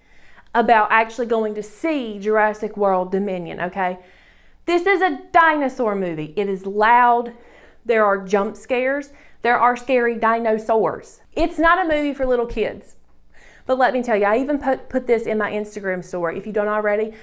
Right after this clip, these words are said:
go follow me on Instagram and you'll get to see this stuff firsthand. But in my Instagram story, I was very excited because we were the only ones in the theater. It was, it was, like, one thirty on a Tuesday, okay? Right after posting that,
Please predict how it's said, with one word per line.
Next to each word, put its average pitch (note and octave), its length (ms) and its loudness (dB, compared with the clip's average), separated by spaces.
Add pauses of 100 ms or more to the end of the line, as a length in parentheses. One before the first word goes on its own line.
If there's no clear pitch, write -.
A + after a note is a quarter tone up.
(220)
go G#3+ 120 0
follow A3 300 0
me G#3+ 80 -2
on G3+ 140 -6
Instagram A3 500 -6
and G#3 80 -4
you'll F#3+ 100 -4
get F#3+ 140 -4
to F#3+ 60 -16
see G3 160 -4
this F#3 160 -8
stuff F#3 240 -4
firsthand. G3 640 -8
But F#3 360 0
in A#3+ 140 0
my A#3 160 2
Instagram A3 480 -6
story, F3 380 -6
I A3+ 120 2
was A3 140 0
very A3 240 -2
excited A3 520 -2 (360)
because C4+ 220 -2
we D4 120 0
were D4+ 120 0
the D#4+ 100 0
only D#4+ 220 2
ones D4+ 240 0
in C#4 80 -2
the C#4+ 80 2
theater. C#4+ 520 0 (200)
It C#4+ 80 0
was, C4 260 0 (200)
it C#4+ 120 0
was, C4 160 0
like, C#4+ 160 2
one C#4+ 400 -2
thirty C#4 580 0 (240)
on C4 120 -2
a C4 40 -4
Tuesday, A#3+ 920 -2
okay? B3 480 -2 (200)
Right B3 260 2
after C#4 260 2
posting A#3 480 -4
that, C#4 300 -2